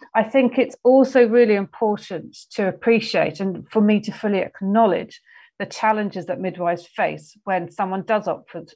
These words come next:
outside the guidelines. While many of the midwives in my study, P H D study, did face pressures, and I shared that with you last time,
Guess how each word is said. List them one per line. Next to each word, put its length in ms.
outside 460
the 80
guidelines. 560
While 180
many 580
of 180
the 60
midwives 560
in 120
my 200
study, 680
P 180
H 220
D 160
study, 540
did 180
face 380
pressures, 560
and 120
I 60
shared 320
that 140
with 180
you 140
last 420
time, 460